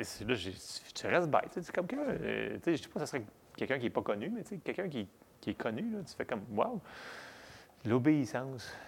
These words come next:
Fait que quand le Seigneur te demande de faire de quoi, puis tu comprends pas, mais tu fais pareil, il risque d'avoir des résultats. Des fois, pas tout de suite. Puis lui-même, il le disait au début, le Seigneur m'a demandé de faire de plein d'affaires.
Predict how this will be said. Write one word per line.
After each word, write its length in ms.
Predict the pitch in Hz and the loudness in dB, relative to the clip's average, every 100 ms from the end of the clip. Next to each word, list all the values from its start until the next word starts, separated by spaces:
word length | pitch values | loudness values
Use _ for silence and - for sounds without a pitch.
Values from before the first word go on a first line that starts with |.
| - | -8
Fait 100 | - | -6
que 60 | 107 | -2
quand 220 | - 254 - | 4 4 4
le 80 | |
Seigneur 300 | 233 117 147 | 2 2 2
te 80 | - | 2
demande 260 | 110 123 143 | 2 4 2
de 60 | |
faire 160 | 107 120 | 2 2
de 80 | 110 | 2
quoi, 320 | - 131 170 | 4 2 2
puis 120 | - 101 | -4 -6
tu 100 | - | -2
comprends 380 | 107 110 117 | -2 2 0
pas, 160 | 107 175 | 4 2
mais 360 | 151 101 95 92 - - | 2 -2 -2 -4 -8 -6
tu 80 | 110 | -2
fais 100 | 170 | 2
pareil, 360 | 160 151 180 - - - - - - - - | 4 2 -2 -6 -18 -20 -20 -20 -20 -20 -10
il 80 | 110 | -6
risque 200 | 101 185 | 0 4
d'avoir 220 | 156 147 | 6 8
des 140 | 160 135 | 6 4
résultats. 400 | 120 110 95 131 - - | 4 2 2 0 0 -2
Des 160 | 107 104 | 0 0
fois, 240 | - 226 - - | 0 -4 -4 4
pas 100 | 202 | 4
tout 120 | 202 | 4
de 60 | - | -2
suite. 200 | 180 180 - - - | -4 -4 -8 -20 -10
Puis 100 | - | -2
lui-même, 340 | 98 113 156 190 | 2 4 4 4
il 80 | |
le 60 | 175 | 2
disait 320 | 151 139 170 - | 2 0 -2 -4
au 60 | |
début, 360 | 110 113 110 214 | 0 2 2 0
le 520 | 233 - - - - | -2 -12 -20 -20 -12
Seigneur 240 | - 113 | 0 2
m'a 60 | 143 | 2
demandé 240 | 117 113 | 2 0
de 20 | 113 | 2
faire 140 | 135 | 2
de 100 | 104 | 2
plein 160 | - 202 | 2 2
d'affaires. 380 | 170 165 185 | 2 2 -2